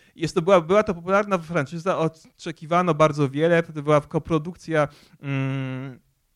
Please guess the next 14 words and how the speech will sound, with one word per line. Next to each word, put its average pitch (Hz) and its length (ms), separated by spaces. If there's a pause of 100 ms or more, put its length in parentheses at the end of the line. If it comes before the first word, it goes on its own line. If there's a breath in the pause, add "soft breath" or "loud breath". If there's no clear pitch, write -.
(300)
wytwórni 143 380
Toho 175 320
japońskiej 170 680
i 156 200
amerykańskiego 147 600
Warnera, 147 420
który 147 220
od 139 100
kilku 156 280
lat 143 240
coraz 135 240
bardziej 139 240
tak 131 180
się 120 440